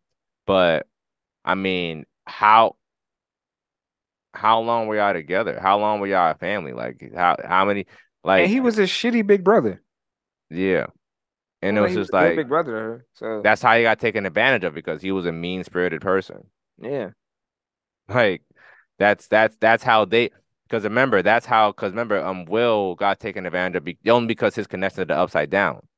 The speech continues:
Speaker 1: He already had a
Speaker 2: Right.
Speaker 1: connection. But,
Speaker 2: Right.
Speaker 1: but, uh, he got taken control of, um, because he was a mean-spirited person, and he got lured into being his body taken control of because he was being a dick.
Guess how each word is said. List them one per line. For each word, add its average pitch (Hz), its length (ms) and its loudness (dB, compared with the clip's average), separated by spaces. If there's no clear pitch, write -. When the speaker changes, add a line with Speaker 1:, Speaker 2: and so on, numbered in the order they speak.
Speaker 1:
He 101 40 2
already 90 160 2
had 98 140 2
a 92 40 -6
Speaker 2:
Right. - 40 -12
Speaker 1:
connection. 64 380 -14
But, 90 220 2
Speaker 2:
Right. 90 200 -8
Speaker 1:
but, 92 400 2
uh, 82 280 2
he 101 260 -4
got 113 220 4
taken 98 280 -6
control 82 440 -2
of, 73 220 0
um, 82 320 -2
because 87 380 0
he 101 120 -2
was 95 180 0
a 85 60 -2
mean-spirited 87 720 -4
person, 113 440 -2
and 85 120 -10
he 90 100 -10
got 85 300 0
lured 95 440 0
into 87 300 -14
being 82 320 -6
his 76 140 -8
body 82 240 0
taken 76 260 -10
control 104 360 2
of 73 120 -2
because 76 320 -6
he 82 80 -8
was 78 140 -8
being 80 260 -8
a 65 40 -12
dick. 92 340 -2